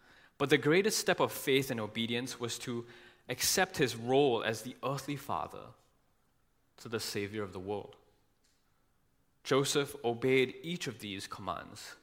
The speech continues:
knowing that his Savior King would ultimately be his salvation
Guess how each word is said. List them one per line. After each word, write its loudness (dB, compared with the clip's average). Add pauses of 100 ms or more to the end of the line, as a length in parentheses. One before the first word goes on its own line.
(1000)
knowing 2
that 0
his -2
Savior 0
King -8 (880)
would -4
ultimately -2 (1160)
be -6
his -2
salvation -6